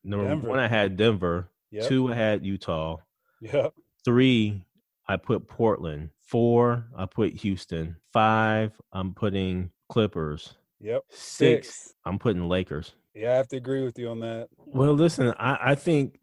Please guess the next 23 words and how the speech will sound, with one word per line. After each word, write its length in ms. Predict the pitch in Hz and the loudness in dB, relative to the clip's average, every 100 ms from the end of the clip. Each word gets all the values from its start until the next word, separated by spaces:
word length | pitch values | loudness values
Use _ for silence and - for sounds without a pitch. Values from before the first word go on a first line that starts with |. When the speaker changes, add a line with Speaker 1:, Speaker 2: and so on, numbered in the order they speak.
| 120 | -4
Speaker 1:
with 260 | 113 120 | 0 0
the 100 | - | 2
Lakers, 680 | 98 101 104 131 135 127 120 | 0 0 2 2 2 0 0
what 140 | - 101 | -2 0
I've 160 | 104 | 0
seen 320 | - 110 104 98 | 0 -2 -2 -2
so 180 | 92 | -4
far, 380 | 90 - 82 80 | -4 -4 -2 -2
I've 140 | 87 87 | -2 -4
seen 280 | 107 101 | -4 -2
a 80 | 98 | -2
whole 180 | 90 107 | 0 2
lot 160 | 101 90 | 2 2
of 120 | 85 | 0
pick 140 | 113 | -2
and 100 | 95 | 0
roll 160 | 95 95 | 0 2
action 480 | 87 90 - 95 85 | 0 -2 -4 -6 -4
between 600 | 90 - 90 87 85 85 _ | -6 -4 -4 -4 -4 -8 _
A 160 | 107 101 | -2 -2
D 180 | 92 98 | 0 -2
and 140 | 85 | -2
LeBron. 560 | 82 87 85 76 71 | -4 -4 -4 -6 -8